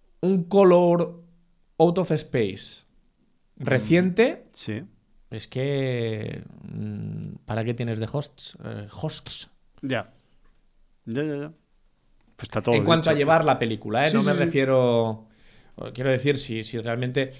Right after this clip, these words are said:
Speaker 1: a ver, eh, Color Out of Space es súper desmadrada, eh, ya lo sabemos, o sea, quiero decir que, que es, es, es una, una cosa que, que,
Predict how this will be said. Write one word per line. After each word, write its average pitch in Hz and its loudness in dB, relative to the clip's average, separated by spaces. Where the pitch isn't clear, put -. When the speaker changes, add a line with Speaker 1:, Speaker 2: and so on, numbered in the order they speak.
Speaker 1:
a 101 -12
ver, 120 0
eh, 98 -8
Color 117 0
Out 117 0
of 117 -4
Space 127 -4
es - -8
súper 117 -4
desmadrada, 117 0
eh, 107 -8
ya 117 -4
lo 120 -2
sabemos, 135 0
o 123 -2
sea, 113 -2
quiero 113 -2
decir 110 -4
que, 110 0
que 107 -4
es, 104 -6
es, 107 -6
es 110 -8
una, 117 -2
una 117 -4
cosa 127 -2
que, 131 -4
que, 107 -6